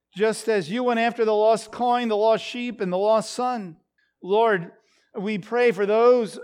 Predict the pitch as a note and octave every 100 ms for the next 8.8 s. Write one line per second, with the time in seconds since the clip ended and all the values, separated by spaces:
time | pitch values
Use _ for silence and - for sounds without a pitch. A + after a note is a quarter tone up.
0 | G3 G3+ F#3+ F#3 F#3 A#3+ G3 F3+ F3 E3+
1 | G3 A3 A3 - A#3 C4 D4+ C4+ G3+ F#3
2 | F#3+ F3 F3+ E3 F3+ C4 C4+ A#3 E3+ D#3+
3 | D#3+ F3+ B3+ C#4 A3+ F3+ D3 C#3 - _
4 | _ _ - F3+ - G#3+ F#3+ G#3 A3+ C4+
5 | B3 A3 A#3+ - B3+ C#4+ D#4 B3+ F#3+ E3+
6 | - A3+ A#3+ A3+ G#3 F#3 D3 C3 - _
7 | _ _ - F#3 G3 F#3+ E3+ E3+ D#3+ F3+
8 | E3 E3 E3 F#3+ A3+ - C3 F2+